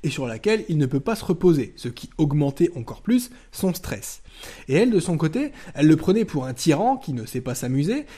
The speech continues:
ce qui la confortait encore plus dans ses convictions d'être une baba cool, parce qu'au final,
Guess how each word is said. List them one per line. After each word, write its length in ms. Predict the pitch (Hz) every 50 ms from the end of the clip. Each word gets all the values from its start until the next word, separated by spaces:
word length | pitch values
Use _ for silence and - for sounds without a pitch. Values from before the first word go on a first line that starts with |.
| - -
ce 100 | - -
qui 100 | - 214
la 120 | 190 185
confortait 640 | 185 - 202 175 - 196 170 - - 214 202 - -
encore 400 | - 247 226 - - 151 - -
plus 220 | - 277 302 294 214
dans 100 | 185 139
ses 160 | - - 135
convictions 480 | - 165 151 131 123 120 - 220 254
d'être 220 | 226 156 113 - -
une 100 | 135 135
baba 240 | 139 127 117 120 123
cool, 200 | - 277 269 214
parce 200 | 147 120 - -
qu'au 140 | - 240
final, 400 | - - 147 147 190 240 247 190